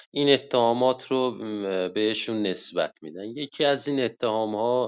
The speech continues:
همین اجتماع و تبانیه <clears throat> که، م، هم خب یکم تفسیر برداره، همین که، اه، اه، به اصطلاح، اه،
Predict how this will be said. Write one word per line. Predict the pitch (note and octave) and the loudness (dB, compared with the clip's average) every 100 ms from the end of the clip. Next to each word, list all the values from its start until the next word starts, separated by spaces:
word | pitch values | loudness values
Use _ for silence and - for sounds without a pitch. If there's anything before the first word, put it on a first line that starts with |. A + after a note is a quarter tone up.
| G#2 | -2
همین | A2+ A#2+ G#2 | -4 -4 -4
اجتماع | F#2+ - - F#2+ G#2+ A2 | -4 -4 -4 -4 -4 -4
و | - | -4
تبانیه | F2+ F2 F2+ F2 G#2 A2 F#2+ E2+ _ _ - - - - - - | -4 -2 -4 -4 -4 -2 -4 -4 _ _ -18 -16 -16 -20 -20 0
<clears throat> | D3 D3+ B2+ G#2+ F#2+ - | 2 2 0 -2 -6 -4
که، | B2 B2+ B2 - | 0 0 -2 -6
م، | G#2+ G#2+ F#2+ - | -6 -2 -4 -4
هم | A#2+ A#2 | -6 -6
خب | A#2 B2+ G#2 F2+ | -4 -6 -4 -4
یکم | G#2 G#2 A2 - A2+ | -2 -2 -6 -4 -4
تفسیر | G#2 G#2+ F#2 - G#2 F#2 | 0 0 0 0 -2 -2
برداره، | F2+ F#2 F2 G#2 A2+ A2 G2 F2 | 2 2 2 0 0 2 0 0
همین | F#2+ A2+ A2 | -4 -4 -6
که، | A2 A#2 A2 - | -4 -2 -2 -4
اه، | F#2 F#2 F2 E2 D#2 _ - - _ _ _ _ F2+ | 0 0 0 -2 -6 _ -20 -20 _ _ _ _ -4
اه، | F2+ F2+ | -2 -2
به | F#2+ | -4
اصطلاح، | F2+ - F#2+ F#2 G#2 A2 | -4 -2 -2 2 2 2
اه، | G2 _ F2+ F#2 E2 D2 E2 | 0 _ -6 -4 -4 -4 -6